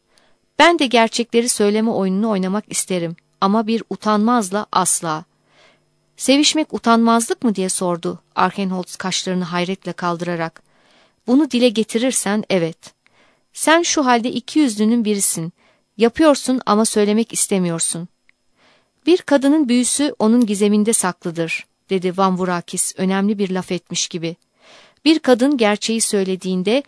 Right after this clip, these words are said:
elindeki kozların en kıymetlisinden vazgeçmiş demektir." "Şu halde bütün kadınlar yalancı, bütün erkekler de boynuzludur," diye açıkladı Archenholz.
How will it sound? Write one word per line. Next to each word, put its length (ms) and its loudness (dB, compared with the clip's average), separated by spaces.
elindeki 460 2
kozların 640 0
en 180 2
kıymetlisinden 880 -2
vazgeçmiş 640 -2
demektir." 520 -8
"Şu 240 2
halde 340 6
bütün 260 -2
kadınlar 500 0
yalancı, 600 0
bütün 280 -2
erkekler 640 -2
de 140 0
boynuzludur," 640 0
diye 180 -4
açıkladı 520 -6
Archenholz. 720 -6